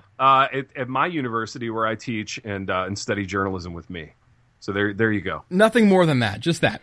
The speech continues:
Speaker 1: Nothing more than that. I mean, we're not gonna ask more than that.
Speaker 2: <laughs>
Speaker 1: Only that you completely uproot yourself and, and probably at great cost to you and your parents, uh, and come and study with me.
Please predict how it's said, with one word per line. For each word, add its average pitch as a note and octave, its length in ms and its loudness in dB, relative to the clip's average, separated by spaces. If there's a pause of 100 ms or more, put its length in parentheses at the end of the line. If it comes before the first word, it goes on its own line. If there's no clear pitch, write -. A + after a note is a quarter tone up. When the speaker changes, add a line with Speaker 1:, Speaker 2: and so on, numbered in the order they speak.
Speaker 1:
Nothing G#3 260 6
more G3 180 8
than D#3+ 160 8
that. B2 300 6
I B2+ 60 6
mean, C#3 140 4
we're D3+ 120 8
not E3+ 140 8
gonna F3 180 6
ask F3 200 4
more D3 180 4
than C3 140 -2
that. A#2+ 320 4 (160)
Speaker 2:
<laughs> - 160 -2
Speaker 1:
Only F3+ 240 6
that F3 200 0
you E3+ 140 2
completely D#3 540 2
uproot C3+ 340 4
yourself C3 500 0
and, D3+ 220 -6
and D3 320 -2 (120)
probably C#3+ 460 4
at C3+ 100 0
great C3 260 4
cost B2+ 360 6
to A#2+ 80 0
you A#2 280 2
and A#2 80 0
your A2 100 0
parents, G#2 540 -4 (420)
uh, G2+ 260 8
and G#2 120 2
come B2 160 4
and B2+ 100 0
study A#2 240 0
with G#2+ 140 -6
me. A2 140 -12